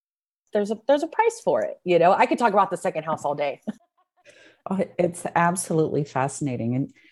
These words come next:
Speaker 2: you said it takes about fifty years.
Speaker 1: So it takes a full fifty years to go through the entire zodiac wheel. So it's in a sign for about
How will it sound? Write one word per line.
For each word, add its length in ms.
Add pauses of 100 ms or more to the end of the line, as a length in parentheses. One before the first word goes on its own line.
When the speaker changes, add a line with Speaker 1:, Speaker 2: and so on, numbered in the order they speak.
(100)
Speaker 2:
you 160
said 220
it 180
takes 360
about 360
fifty 640
years. 680 (180)
Speaker 1:
So 200
it 180
takes 260
a 160 (220)
full 340
fifty 560
years 300
to 80
go 240
through 180
the 160
entire 640
zodiac 680
wheel. 300
So 180
it's 220
in 160
a 60
sign 300
for 120
about 280